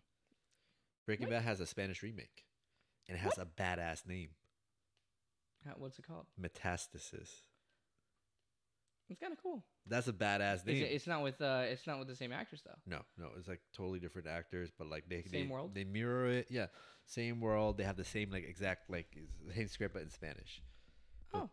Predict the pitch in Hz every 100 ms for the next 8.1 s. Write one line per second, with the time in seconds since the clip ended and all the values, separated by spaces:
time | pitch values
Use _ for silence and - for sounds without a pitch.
0 | - 101 113 127 120 104 101 87 85 92
1 | - 92 76 - - 107 - - _ _
2 | _ 82 - - 98 123 - - 170 165
3 | - _ _ _ _ - 95 87 80 80
4 | - 76 67 - _ _ _ _ _ _
5 | _ - 202 214 170 139 147 - - -
6 | - - - - 135 123 127 - - -
7 | - 120 156 151 117 104 - 98 87 85